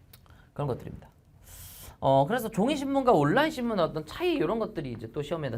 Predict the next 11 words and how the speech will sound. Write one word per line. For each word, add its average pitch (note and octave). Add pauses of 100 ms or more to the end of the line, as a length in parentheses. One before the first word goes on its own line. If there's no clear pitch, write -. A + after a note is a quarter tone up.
(120)
등장할 A2+
수가 C3
있습니다. G2
당연히. G2 (1400)
그리고 F#3+
더 G#3+
나아가서 F#3
에스엔에스. D3+ (800)
그죠? D#3 (840)
휴대폰 G#3
메신저. C3